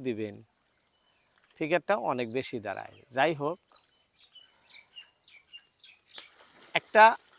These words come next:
কথা সবসময় মনে রাখবেন, হাঁস ধৈর্য এবং সাহস করে যারা হাঁস খামার করে আছে, সবাই কিন্তু উন্নতি করতেছে। আপনি যদি সাহস করে করেন, আপনারও উন্নতি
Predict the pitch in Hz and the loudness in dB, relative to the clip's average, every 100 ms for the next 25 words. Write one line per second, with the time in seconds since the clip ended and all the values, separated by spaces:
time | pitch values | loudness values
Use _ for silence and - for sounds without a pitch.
0 | - - _ - - 180 214 - 190 - | -20 -20 _ -20 -4 -2 -2 -2 -2 -4
1 | 214 202 202 180 151 131 - 156 190 202 | -4 -2 0 -2 0 -2 -4 -12 -12 -16
2 | _ _ _ _ _ _ _ _ _ _ | _ _ _ _ _ _ _ _ _ _
3 | _ _ _ _ _ _ _ - 127 143 | _ _ _ _ _ _ _ -12 4 8
4 | 170 180 - - - _ _ _ _ - | 8 6 -4 -8 -14 _ _ _ _ -20
5 | _ _ - 107 139 147 151 147 135 131 | _ _ -18 -10 -4 -2 0 -2 -2 -6
6 | - 123 127 - - 120 113 117 113 110 | -4 -4 -6 -12 -8 -6 -6 -6 -4 -4
7 | 117 - - 107 113 - 123 120 107 - | -6 -8 -12 -12 -12 -10 -8 -6 -8 -12
8 | - 147 165 180 175 208 127 101 123 - | -10 -8 -8 -10 -10 -8 -8 -14 -18 -20
9 | - - - - _ - _ - - - | -20 -20 -20 -20 _ -20 _ -20 -20 -20
10 | 427 - - - - - - - - - | -20 -20 -20 -20 -20 -20 -20 -20 -6 -4
11 | 143 208 190 180 139 - 120 113 - 123 | -2 -4 -2 -2 -2 -4 -6 -8 -10 -14
12 | 110 120 123 156 196 226 117 - 110 107 | -14 -10 -12 -12 -16 -12 -12 -10 -12 -12
13 | 101 98 101 95 | -14 -18 -20 -20